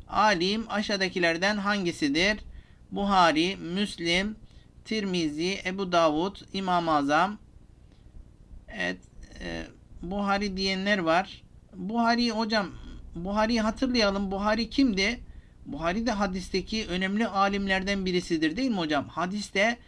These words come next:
bütün Müslümanların başkanı kimdir? Evet, böyle bir soru sorsam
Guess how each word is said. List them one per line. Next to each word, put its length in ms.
bütün 400
Müslümanların 960
başkanı 560
kimdir? 480
Evet, 260
böyle 260
bir 80
soru 240
sorsam 520